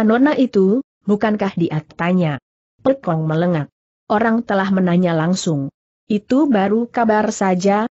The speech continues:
Tuan," sahutnya, agak bingung.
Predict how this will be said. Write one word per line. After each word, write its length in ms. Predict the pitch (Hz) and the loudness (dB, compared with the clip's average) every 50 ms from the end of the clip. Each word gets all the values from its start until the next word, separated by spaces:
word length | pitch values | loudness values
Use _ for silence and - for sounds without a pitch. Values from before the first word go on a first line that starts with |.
| _ _ | _ _
Tuan," 400 | - 240 240 226 240 254 262 269 277 _ _ _ - | -4 -2 0 0 2 2 2 0 0 _ _ _ -18
sahutnya, 720 | - - 240 214 196 202 202 202 - 202 190 185 180 185 - _ _ _ - | -8 -4 -4 -2 0 0 -2 0 0 0 0 0 0 -4 -6 _ _ _ -4
agak 320 | 247 247 226 240 233 - | 0 2 2 2 2 2
bingung. 400 | 208 190 208 196 165 147 147 - | 2 2 2 2 0 -2 -6 -10